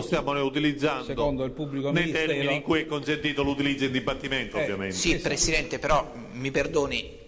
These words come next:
Speaker 3: <clears throat> il verbale illustrativo non è un atto processuale che può essere utilizzato
Speaker 1: Allora,
Speaker 3: per le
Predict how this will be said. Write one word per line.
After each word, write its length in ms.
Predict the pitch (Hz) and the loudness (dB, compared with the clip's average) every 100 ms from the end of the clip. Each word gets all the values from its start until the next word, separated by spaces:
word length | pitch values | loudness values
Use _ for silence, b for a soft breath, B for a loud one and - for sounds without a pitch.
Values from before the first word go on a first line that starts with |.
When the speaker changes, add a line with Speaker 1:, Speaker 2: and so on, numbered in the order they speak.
| - - | -10 -2
Speaker 3:
<clears throat> 280 | - - - - - | 0 -2 -8 -12 0
il 140 | 135 | 4
verbale 400 | 139 131 156 170 | 4 4 4 4
illustrativo 920 | 139 135 - 123 - 127 101 98 85 - | 2 -2 -4 -6 -2 -4 -2 -2 -4 -10
non 260 | 143 170 175 | -4 0 0
è 80 | 135 | -2
un 160 | 110 | -2
atto 320 | 107 - 110 | -6 -6 -8
processuale 1080 | 98 98 - 107 - - 101 98 92 95 104 | -8 -4 -4 -4 -4 -2 0 0 0 -4 -6
che 140 | 120 | -8
può 180 | 113 120 | -6 -6
essere 260 | 110 - 107 | -6 -6 -6
utilizzato 420 | 101 110 104 110 | -8 -10 -4 2
Speaker 1:
Allora, 120 | 110 | 2
Speaker 3:
per 120 | |
le 0 | 107 | 4